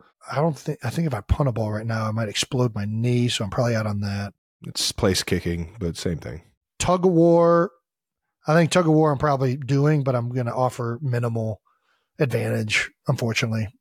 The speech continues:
Speaker 2: Can't grab the rope.
Speaker 1: And then closest to the pin contest, I mean, I'll do that, but I'm gonna be terrible at it. Uh, and then obstacle course relay race. I'm in. Let's do it. Event called High Stakes, when players have to catch balls launched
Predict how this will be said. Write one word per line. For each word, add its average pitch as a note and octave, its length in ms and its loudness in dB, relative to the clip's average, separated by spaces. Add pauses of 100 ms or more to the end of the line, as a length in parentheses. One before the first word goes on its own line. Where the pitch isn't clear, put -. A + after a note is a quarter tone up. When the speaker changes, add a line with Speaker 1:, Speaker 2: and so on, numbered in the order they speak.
(320)
Speaker 2:
Can't G#2+ 180 -2
grab G2 240 2
the F#2 60 0
rope. A2 260 2 (300)
Speaker 1:
And D3 140 2
then D3+ 300 4
closest D#3 360 2
to D#3+ 80 0
the C3+ 100 0
pin E3 280 2
contest, D#3 540 2
I C#3+ 40 2
mean, C#3 100 4
I'll C3+ 80 2
do A2 220 -4
that, F#2 320 -10
but G#2 100 -10
I'm G#2 80 -10
gonna G2 120 -12
be F#2 60 -18
terrible F#2 380 -8
at F2 140 -10
it. A2+ 100 -12 (100)
Uh, A2 540 0 (1120)
and C#3+ 80 0
then C#3 200 2
obstacle F3 760 2 (120)
course D#3 500 0 (100)
relay C3 300 0
race. G2+ 280 -12
I'm C#3 120 -2
in. F#3 180 -2 (100)
Let's - 120 -10
do F3 120 2
it. - 120 -4 (840)
Event F3+ 220 0
called E3+ 220 2
High D#3+ 160 0
Stakes, C#3 460 -2
when A2+ 100 -10
players C#3+ 400 -2
have C3 160 -4
to - 100 -14
catch - 320 -4
balls C3 360 0
launched C#3+ 460 -2